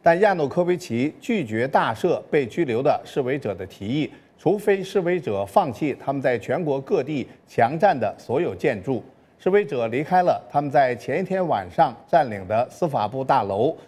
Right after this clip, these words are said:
但誓言如果结束与政府对峙没有任何进展，他们还将返回。反对派领导人亚琴纽克正式拒绝了总统亚努科维奇任命他担任总理的提议。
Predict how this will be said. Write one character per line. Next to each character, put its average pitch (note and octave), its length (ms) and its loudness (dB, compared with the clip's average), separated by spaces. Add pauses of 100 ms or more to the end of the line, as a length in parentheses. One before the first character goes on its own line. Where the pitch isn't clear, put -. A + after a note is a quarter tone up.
(140)
但 D3+ 180 4
誓 F#3 200 0
言 A#2+ 280 2 (280)
如 G#3+ 160 2
果 D3+ 340 2
结 D3 220 -2
束 G3+ 300 -2
与 B2 280 0 (140)
政 F#3 240 2
府 A2 240 -6
对 D3 240 0
峙 F3+ 320 -2
没 C3+ 160 0
有 C3 220 0
任 F3+ 200 2
何 A#2+ 160 -2
进 E3+ 240 -2
展， F#2+ 260 -4 (120)
他 C#3 100 -2
们 C#3 140 0
还 A#2+ 300 0
将 F#3+ 240 -4
返 G2 280 -4
回。 G#2 240 -2 (720)
反 D3+ 140 2
对 G#3+ 80 2
派 G#3 160 4
领 D#3+ 160 0
导 D3+ 160 4
人 A#2 260 0 (200)
亚 F#3+ 180 4
琴 D#3 220 -4
纽 B2+ 220 0
克 F#3+ 280 2 (380)
正 G3 240 6
式 D3+ 240 0
拒 D#3+ 220 -2
绝 A2 180 0
了 C#3 180 2 (120)
总 D3+ 200 -2
统 A#2+ 220 -2
亚 D#3+ 140 4
努 A#2 240 -2
科 E3+ 200 0
维 E3 140 -2
奇 B2 400 -4
任 F#3+ 140 0
命 C3+ 180 -4
他 C3+ 220 2
担 E3+ 200 2
任 D#3+ 200 0
总 A#2 240 -4
理 D3+ 100 0
的 G2+ 140 -6
提 - 200 -14
议。 B2+ 240 -2